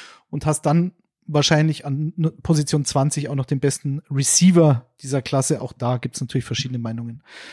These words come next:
Mit Smith und Jigba bekommen. Der hatte jetzt eine O P, ist aber, glaub ich, gestern oder vorgestern wieder ins Training eingestiegen. Also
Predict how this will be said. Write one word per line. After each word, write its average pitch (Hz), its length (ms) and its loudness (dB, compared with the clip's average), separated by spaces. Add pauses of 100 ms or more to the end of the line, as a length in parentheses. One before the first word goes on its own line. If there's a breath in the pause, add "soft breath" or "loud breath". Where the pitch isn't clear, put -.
(180 loud breath)
Mit 131 160 -6
Smith - 260 -2
und 147 140 -2
Jigba 156 240 2
bekommen. 202 400 4
Der 170 240 6
hatte 170 180 4
jetzt 165 240 2
eine 175 100 2
O 185 120 2
P, 214 340 6
ist 190 260 -2
aber, 160 220 2
glaub 156 180 -2
ich, 143 120 -8
gestern 143 400 -2
oder 135 120 -4
vorgestern 131 460 -4
wieder 120 140 -4
ins 110 160 -8
Training 120 320 -6
eingestiegen. 120 440 -8
Also 120 220 -4